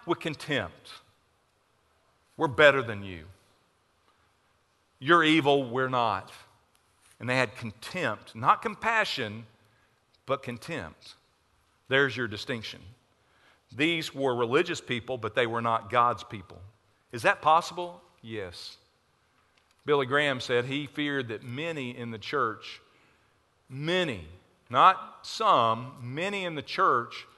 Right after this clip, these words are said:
were more religious than those who had a real relationship with a true God.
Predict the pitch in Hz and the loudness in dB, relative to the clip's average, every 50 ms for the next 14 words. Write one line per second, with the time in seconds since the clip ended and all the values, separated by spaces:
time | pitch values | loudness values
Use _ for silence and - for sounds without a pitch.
0 | _ _ _ _ _ _ - 135 135 139 143 147 139 127 123 123 120 120 139 175 | _ _ _ _ _ _ -4 -4 -2 0 2 2 2 2 2 0 -2 0 0 0
1 | 185 147 113 120 113 104 - - - - - - _ _ _ _ _ _ _ _ | 0 0 -2 -6 -6 -6 -8 -10 -12 -14 -14 -18 _ _ _ _ _ _ _ _
2 | _ _ - 120 120 123 131 139 127 147 143 131 127 120 113 110 107 107 113 135 | _ _ -10 -8 0 0 0 0 0 0 2 2 2 2 -2 -6 -6 -8 -4 -2
3 | 147 156 156 156 151 143 139 135 139 135 131 - - 120 104 - - 113 101 95 | 2 2 4 2 2 0 0 2 2 2 2 0 -8 -10 -10 -10 -8 -8 -8 -8
4 | 98 - - 107 98 107 98 - - 117 104 92 110 107 104 98 92 95 | -8 -12 -16 -16 -16 -14 -16 -12 -10 -10 -10 -6 -6 -6 -6 -6 -10 -12